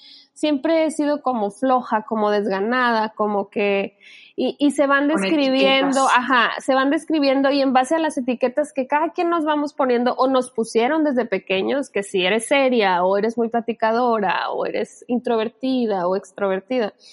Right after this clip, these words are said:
Speaker 2: O tú siempre estás feliz porque siempre
Speaker 1: Ajá,
Speaker 2: estás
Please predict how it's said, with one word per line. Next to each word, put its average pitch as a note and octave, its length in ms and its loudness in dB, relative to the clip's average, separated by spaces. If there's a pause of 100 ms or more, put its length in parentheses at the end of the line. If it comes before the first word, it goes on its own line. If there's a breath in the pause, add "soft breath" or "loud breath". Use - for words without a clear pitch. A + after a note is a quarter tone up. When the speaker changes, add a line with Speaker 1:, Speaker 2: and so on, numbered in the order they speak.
(220 loud breath)
Speaker 2:
O G3+ 160 -4
tú A3 80 -6
siempre G#3+ 340 -2
estás G#3 320 -2
feliz A#3 420 0
porque F#3 220 -4
siempre C4 300 -2
Speaker 1:
Ajá, C4+ 160 4
Speaker 2:
estás - 80 -2